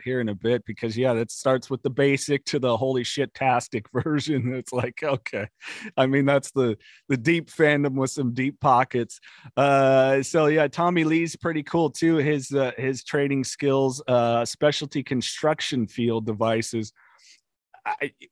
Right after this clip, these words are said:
it made me immediately think about the, uh, Pam and Tommy Lee show, which I was not really a big fan of. I don't know about you, but the, the construction <laughs> going on at the house. Uh, honeypot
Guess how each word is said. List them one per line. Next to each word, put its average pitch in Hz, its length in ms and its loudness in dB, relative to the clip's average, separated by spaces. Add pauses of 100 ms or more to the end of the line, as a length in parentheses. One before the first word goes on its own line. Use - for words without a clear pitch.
(120)
it 156 180 0
made 170 280 4
me 180 260 2
immediately 147 600 0 (160)
think 147 300 0
about 131 500 2
the, 127 480 -2
uh, 110 460 -2
Pam 135 320 -2
and 127 160 -4
Tommy 135 340 -2
Lee 127 200 -2
show, 135 580 -2
which 120 300 -2
I 123 80 2
was 120 260 -2
not 123 240 0
really 123 280 -2
a 107 40 -2
big 107 260 -6
fan 120 360 -4
of. 135 280 -2
I 107 140 -4
don't 113 180 -6
know 117 140 -2
about 113 340 -2
you, 123 220 -2
but 120 300 -2
the, 113 200 -2
the 117 120 -6
construction 123 680 -4
<laughs> 113 140 -6
going 143 220 -2
on 127 160 -2
at 120 140 -8
the 110 100 -2
house. 123 400 0 (420)
Uh, 135 220 6
honeypot 208 680 2